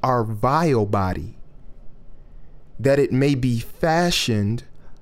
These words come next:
like unto his glorious body, according to the working whereby he is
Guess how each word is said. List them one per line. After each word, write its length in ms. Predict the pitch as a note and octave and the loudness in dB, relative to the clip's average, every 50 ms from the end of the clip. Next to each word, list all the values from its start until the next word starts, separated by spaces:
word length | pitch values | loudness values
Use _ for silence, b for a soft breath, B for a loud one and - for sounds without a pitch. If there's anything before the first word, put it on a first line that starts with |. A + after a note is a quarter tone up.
| b b - - - | b b -10 -8 -6
like 360 | - G#2 A#2+ B2 C3 C#3+ - - | -2 2 2 4 2 2 0 0
unto 320 | - B2+ C3 B2+ - - C3 | 0 2 2 2 2 2 2
his 380 | A#2+ A#2 B2+ F#3+ B3+ A3 - | 2 2 2 2 2 2 0
glorious 760 | - A2 A#2 A#2 A#2 A2+ G#2+ G2+ F#2+ F#2 F#2 F#2 - - - - | 0 0 2 4 4 4 4 2 2 0 0 -2 -4 -8 -6 -4
body, 440 | G2+ G2+ F#2 F2 E2 - F2 - - - - - - - - - - - - - - - - - - b b b b b - | -2 -2 0 -2 -2 -4 -6 -8 -10 -10 -12 -14 -14 -14 -14 -16 -14 -16 -14 -14 -12 -14 -14 -14 -14 b b b b b -4
according 840 | - - - - - - F#3+ G3+ G#3 G#3+ G#3+ A3+ A3 A3 A3 A3+ G3+ | -2 -2 -2 -4 -2 2 2 4 4 4 4 4 2 2 2 2 0
to 160 | - - E3 | 0 0 2
the 120 | D3 A#2+ | 2 2
working 520 | A#2 A2+ B2+ D3 E3 E3 - F3 E3 D#3 C#3+ | 2 4 4 2 2 2 0 0 2 2 4
whereby 480 | C3+ C#3 C#3 C3+ B2 B2+ B2 B2+ A#2+ | 4 4 2 2 2 2 2 2 2
he 240 | A2+ A2+ D3 C#3+ B2+ | 2 0 2 2 2
is 160 | G#2 - - | 0 0 -4